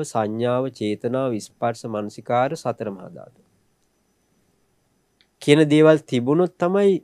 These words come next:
සිතක පැවැත්ම තියෙන්නේ. ඒ වේදනා, සංඥා, චේතනා එච්චර වේගෙන් වෙනස් වෙනවා නම් උපදින සිතත් ඒ වේගයෙන්ම ඇති වෙලා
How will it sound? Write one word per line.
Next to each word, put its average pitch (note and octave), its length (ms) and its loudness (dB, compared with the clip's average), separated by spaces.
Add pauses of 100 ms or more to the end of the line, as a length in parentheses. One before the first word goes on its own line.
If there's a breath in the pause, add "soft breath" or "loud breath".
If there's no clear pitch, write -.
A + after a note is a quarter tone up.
(120)
සිතක - 380 -6
පැවැත්ම F#2 400 -14
තියෙන්නේ. - 300 -20 (500)
ඒ D#3+ 80 2
වේදනා, C#3+ 480 6
සංඥා, E3 420 0
චේතනා D3+ 400 -2
එච්චර C#3+ 340 -4
වේගෙන් C3+ 340 0
වෙනස් A2 300 -2
වෙනවා G2+ 280 -8
නම් B2+ 140 -10 (520)
උපදින C3+ 380 -2
සිතත් A2 280 -10 (1300)
ඒ B2+ 160 4
වේගයෙන්ම A#2 560 2
ඇති B2 280 -2
වෙලා C3 320 -2